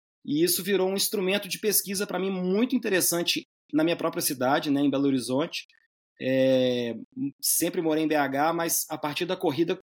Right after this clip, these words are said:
passei a descobrir muitas outras B Hs, muitas outras Belo Horizontes.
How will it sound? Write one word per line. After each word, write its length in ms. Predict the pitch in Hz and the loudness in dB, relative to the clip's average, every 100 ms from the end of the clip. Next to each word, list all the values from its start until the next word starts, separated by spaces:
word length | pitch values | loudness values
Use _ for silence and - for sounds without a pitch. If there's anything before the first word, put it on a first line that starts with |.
| _ - | _ -4
passei 260 | 165 180 | -2 -2
a 20 | |
descobrir 420 | 180 - 170 160 175 | -4 -4 -2 0 0
muitas 600 | 170 185 208 202 160 156 | 0 0 0 -2 -2 0
outras 600 | 165 170 151 - - - 123 | 0 0 -2 -2 -4 -10 -4
B 140 | 151 | 0
Hs, 600 | 147 131 135 147 - - _ _ _ _ - | 0 0 -2 -2 -4 -6 _ _ _ _ -2
muitas 320 | 139 180 139 | 0 0 0
outras 280 | 160 165 139 | 0 0 2
Belo 180 | 151 156 | 2 4
Horizontes. 540 | 147 123 113 - | 4 2 -4 -6